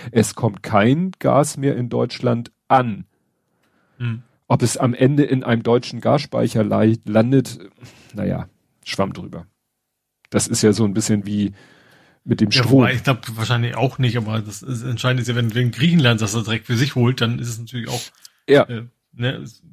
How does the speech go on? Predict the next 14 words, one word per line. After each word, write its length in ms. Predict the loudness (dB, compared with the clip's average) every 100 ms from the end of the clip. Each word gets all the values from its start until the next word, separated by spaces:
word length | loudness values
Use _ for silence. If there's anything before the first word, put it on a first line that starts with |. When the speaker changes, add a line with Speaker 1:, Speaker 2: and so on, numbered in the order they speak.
| _
Speaker 2:
greift 180 | -2 2
Speaker 1:
Dann 140 | 4
ist 140 | 4
es 80 | 4
Speaker 2:
Griechenland 220 | 4 4 2
Speaker 1:
richtig. 80 |
Speaker 2:
dann 80 | -2
eher 80 | -2
auf 120 | -4
andere 520 | -2 0 2 0 -2 -2
Reserven 420 | -2 0 -2 -2
nicht 200 | -6 -6
mehr 160 | -6
zu. 340 | -4 -6 -6